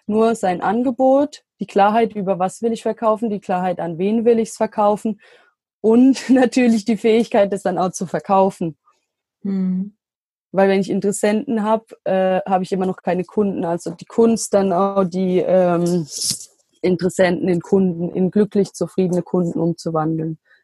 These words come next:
Speaker 1: Das sind, glaub ich, die drei Sachen, die man am Anfang braucht.
Speaker 2: Genau, und an der Stelle nochmal erwähnt, dass unsere Patienten ja auch in gewisser Weise unsere Kunden sind. Nach meinem Empfinden oft so nicht wahrgenommen wird, aber als Arzt oder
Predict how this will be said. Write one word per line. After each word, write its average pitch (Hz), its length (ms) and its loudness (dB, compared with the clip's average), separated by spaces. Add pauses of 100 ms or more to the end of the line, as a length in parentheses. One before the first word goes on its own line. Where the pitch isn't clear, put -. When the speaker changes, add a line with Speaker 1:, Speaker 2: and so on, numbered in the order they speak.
Speaker 1:
Das 175 200 -2
sind, 180 400 0
glaub 170 240 4
ich, 156 80 -8
die 185 160 -2
drei 165 240 2
Sachen, 165 340 -2
die 165 120 -4
man 165 180 0
am 151 100 -4
Anfang 160 420 -4
braucht. 156 400 -4 (500)
Speaker 2:
Genau, 202 360 2
und 190 80 4
an 185 140 6
der 185 140 2
Stelle 190 340 -2
nochmal 190 400 0
erwähnt, 190 260 0
dass 185 160 -2
unsere 196 400 -2
Patienten 190 520 -2
ja 202 180 0
auch 196 140 -4
in 202 80 -4
gewisser 190 440 -4
Weise 185 320 -2
unsere 185 400 0
Kunden 190 380 0
sind. 175 360 -6 (300)
Nach 190 340 2
meinem 202 260 2
Empfinden 196 580 -2
oft 190 360 -2
so 185 160 -2
nicht 190 220 2
wahrgenommen 185 600 2
wird, 175 220 -4
aber 180 160 -2
als 180 200 -4
Arzt 196 420 -2
oder 175 340 -2